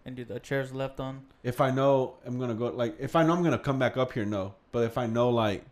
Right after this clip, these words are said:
Speaker 2: that's it for me for the end of the night, like, I don't want this to be, like, this greeting. Like, "Yeah, I can come sit over here." You
Speaker 1: <laughs>
Speaker 2: know?
Speaker 1: Someone's
Speaker 2: 'Cause I'll
Speaker 1: gonna
Speaker 2: come
Speaker 1: go
Speaker 2: up
Speaker 1: sit
Speaker 2: here and
Speaker 1: over
Speaker 2: I'm like, "Damn, who the fuck left this chair open?" You know, I'm like, "Fuck, yeah."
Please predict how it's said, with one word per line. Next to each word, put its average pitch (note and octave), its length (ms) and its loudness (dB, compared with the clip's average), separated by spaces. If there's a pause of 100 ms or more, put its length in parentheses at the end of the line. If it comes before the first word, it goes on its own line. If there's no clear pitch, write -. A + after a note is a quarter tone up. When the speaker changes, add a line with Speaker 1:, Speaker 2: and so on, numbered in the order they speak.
Speaker 2:
that's A#2 200 -2
it B2+ 80 0
for B2 120 -8
me B2 100 -4
for B2 100 -8
the A#2+ 80 -4
end A#2+ 140 -4
of A2+ 80 -6
the A#2 60 -4
night, C3+ 200 -6 (720)
like, A2+ 160 -2
I A2+ 80 0
don't B2 120 2
want B2 140 -2
this A#2+ 160 -8
to - 80 -10
be, A2 160 -4
like, G#2+ 220 -6
this G#2 180 -12
greeting. G2+ 540 -8
Like, G2+ 140 -16
"Yeah, F3 80 -14
I E3+ 60 -16
can - 140 -20
come B2 140 -16
sit - 220 -16
over A#2 160 -14
here." G2+ 260 -18
You G#2+ 60 -16
Speaker 1:
<laughs> - 0 -
Speaker 2:
know? A2 60 -14
Speaker 1:
Someone's - 360 2 (380)
Speaker 2:
'Cause E3+ 120 4
I'll F3+ 120 8
Speaker 1:
gonna E3+ 100 0
Speaker 2:
come G#3 100 6
Speaker 1:
go G#3 80 8
Speaker 2:
up G3 60 2
Speaker 1:
sit E3+ 60 0
Speaker 2:
here F#3+ 60 2
and E3+ 80 0
Speaker 1:
over C#3+ 120 -2
Speaker 2:
I'm G2 60 -8
like, - 100 -18
"Damn, E3+ 140 -12
who C3+ 140 -8
the C#3 60 -10 (140)
fuck - 220 -12
left D3+ 140 -14
this A#2 120 -14
chair D#3+ 260 -6
open?" A#2+ 280 -4
You C#3 60 -4
know, D3 100 -2
I'm B2+ 80 -4
like, A#2+ 160 -10
"Fuck, F3+ 680 0
yeah." D3 360 2